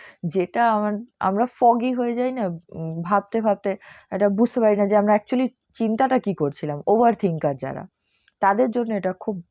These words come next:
ভালো একটা রেমেডি। খুব সুন্দরভাবে ফোকাস করা যায় লাইফে, আহ, প্রেজেন্ট থাকা যায় এবং শারীরিক অনেক বেনিফিটস এতে আছে, বিশেষ করে চোখের। যা আমরা দেখি সেটাই আমরা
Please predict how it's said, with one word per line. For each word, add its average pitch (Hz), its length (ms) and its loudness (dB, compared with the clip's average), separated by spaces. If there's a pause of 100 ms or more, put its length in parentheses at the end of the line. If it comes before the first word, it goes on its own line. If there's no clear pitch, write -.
ভালো 156 300 -2
একটা 175 240 -4
রেমেডি। 151 420 -6 (440)
খুব 226 140 -2
সুন্দরভাবে 190 640 -2
ফোকাস 208 440 0
করা 175 280 0
যায় 175 200 0
লাইফে, 170 460 -4 (400)
আহ, 147 300 -8 (500)
প্রেজেন্ট 233 420 2
থাকা 165 320 -4
যায় 196 220 -4 (320)
এবং 175 440 -2 (160)
শারীরিক 220 760 -2
অনেক 220 260 -2
বেনিফিটস 165 580 -4
এতে 151 220 -6
আছে, - 360 -4 (280)
বিশেষ 190 260 -6
করে 262 280 -4
চোখের। 160 380 -2 (440)
যা 190 220 4
আমরা 196 260 2
দেখি 180 560 -4
সেটাই 185 580 0
আমরা 170 480 2